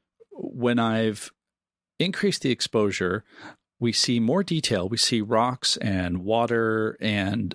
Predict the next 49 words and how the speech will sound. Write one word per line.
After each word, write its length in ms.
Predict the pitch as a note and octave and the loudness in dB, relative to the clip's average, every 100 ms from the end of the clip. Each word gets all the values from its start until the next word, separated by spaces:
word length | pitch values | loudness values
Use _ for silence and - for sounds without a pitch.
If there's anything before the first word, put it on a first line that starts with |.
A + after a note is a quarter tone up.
| A2+ | -2
th-, 160 | A2 - | -2 0
there's 200 | A2 G#2+ | -2 0
just 220 | B2+ - - | -2 -4 -4
a 80 | A2+ | -2
lot 300 | G#2+ G#2+ G#2 | 2 2 2
of, 280 | G2+ F#2 - - - | -2 -4 -10 -16 -6
of 140 | - - | -4 2
good 200 | B2+ A2 | 2 2
detail 400 | A2+ - A2 F#2+ | -2 0 0 2
that 160 | G2+ | 2
my 200 | G#2 G#2+ - | 2 0 0
eye 300 | D3+ A3 E3+ | 2 2 2
saw 380 | - A2 F#2+ | 2 2 2
when 180 | F2 G2 | 0 0
I 100 | F#2 | 0
was 200 | E2 E2+ | 0 -2
there. 360 | - - G2 - _ - - - - - | 0 0 -2 -4 _ -14 -12 -10 -8 -4
But 160 | A2+ | -2
the 80 | A#2+ | 2
sky 360 | - D#3+ F3 E3+ | 2 4 4 4
is 180 | B2+ | 4
completely 460 | - B2 - G2+ G#2 | 0 -2 0 0 2
useless. 480 | G2+ F2+ - - - | 2 2 0 -2 0
I 40 | |
mean, 160 | G#2 G2+ | 0 2
the 60 | |
sky 320 | G2+ - A#2+ A#2 | 0 2 2 4
is 240 | G2 - _ - C3+ - - | 2 -4 _ -6 -6 -6 -6
pretty 300 | - C3+ B2+ | -2 0 2
much 400 | A2 G#2 - - | 0 0 -4 -4
entirely 680 | A#2 G2+ - G#2 G2 F#2 F#2 | -4 -2 -2 0 0 0 -2
white. 420 | F#2 D#2+ - - - - - - - | 0 -2 -2 -8 -16 -20 -20 -12 -2
And 80 | A2+ | 0
if 120 | B2+ | 2
you 80 | B2 | 0
look 180 | C#3 | 0
at 60 | - | -4
the 80 | - | -2
histogram, 760 | G3 - B2+ A2 G#2 F#2+ F#2 G#2+ - - - | 0 0 0 0 0 0 -2 -6 -14 -20 -8
all 200 | - B2 | 0 2
the 100 | C3 | 4
levels 340 | A2+ G#2+ G#2 G#2 | 4 4 2 -2
have 100 | F2+ | -2
been 180 | F#2 F#2 | -2 -2
pushed 300 | F#2+ F2+ G#2+ | -2 -4 -2
way 300 | G#2 B2 A2+ | 0 2 0
to 100 | G2+ | -2
the 100 | F#2 | -2
right. 320 | - - | -2 -4